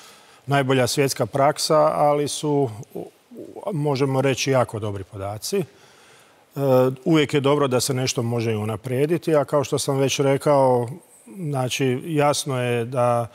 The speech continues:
čim se dobavljači ne, ne bune, čim lokalna zajednica dobiva doprinose,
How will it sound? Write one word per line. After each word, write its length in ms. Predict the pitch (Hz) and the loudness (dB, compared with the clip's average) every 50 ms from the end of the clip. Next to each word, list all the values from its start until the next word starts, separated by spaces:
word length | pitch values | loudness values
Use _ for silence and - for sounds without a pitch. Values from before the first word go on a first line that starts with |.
| - - - - _ | -18 -20 -20 -16 _
čim 200 | - - 147 143 | -2 0 2 2
se 120 | - - 139 | 2 2 0
dobavljači 680 | 120 127 123 127 123 120 127 127 131 123 - 139 123 | 2 2 2 2 4 4 4 2 2 0 -2 -4 -4
ne, 240 | 117 120 120 120 139 | -2 -2 -4 -4 -4
ne 200 | 160 131 127 120 | -4 -4 -4 -2
bune, 480 | 113 120 127 131 131 127 123 120 117 | -2 0 0 0 0 0 0 0 0
čim 260 | 110 - - 139 131 | 0 0 -2 0 0
lokalna 460 | 127 131 131 - 147 135 127 123 123 117 | 2 2 2 2 2 0 2 2 0 2
zajednica 540 | 123 127 127 123 120 117 120 110 - 135 | 2 2 4 2 2 0 -4 -4 -4 -4
dobiva 400 | 117 117 117 110 123 123 123 120 | -4 -4 -4 -2 0 0 0 0
doprinose, 920 | 113 117 123 123 - 135 135 123 120 117 113 - - - 131 120 117 113 | 0 0 -2 -2 -2 -4 -4 -4 -2 -2 -2 0 0 0 0 0 0 0